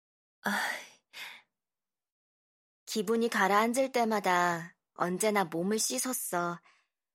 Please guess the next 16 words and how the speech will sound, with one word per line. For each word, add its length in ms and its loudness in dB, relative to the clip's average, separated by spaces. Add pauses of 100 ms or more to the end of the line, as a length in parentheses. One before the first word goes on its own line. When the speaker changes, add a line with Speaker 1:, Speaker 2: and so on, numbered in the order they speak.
(840)
Speaker 2:
내 140 2
몸이 240 2
크다 320 0
보니까 580 -2 (400)
비누도 340 0
금방 480 0
닳는 440 -2
거야. 420 0 (1400)
금방 420 -6
작아지는 640 -2
비누를 400 -4
보는데 920 -6 (1080)
이상하게 640 -4
슬퍼지더라고. 1000 -6 (1600)
엄마 380 -2
아빠에게도 600 -4